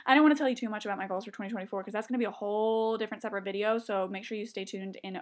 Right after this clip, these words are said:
for that to be inspired, to get goal ideas, and to be reminded to set goals for the year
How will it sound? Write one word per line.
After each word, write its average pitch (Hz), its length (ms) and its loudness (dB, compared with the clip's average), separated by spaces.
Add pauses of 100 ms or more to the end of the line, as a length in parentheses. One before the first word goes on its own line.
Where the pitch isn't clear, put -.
for 196 160 -10
that 180 380 0
to 226 80 -8
be 185 100 -6
inspired, 233 560 -2
to 233 80 -4
get 190 140 -4
goal 196 180 0
ideas, 202 540 -2 (360)
and 196 280 -4
to 196 240 -6
be 202 120 -6
reminded 220 540 -4
to - 140 -18
set - 180 -6
goals - 460 -10
for 202 340 -8
the 208 100 -8
year 185 360 -10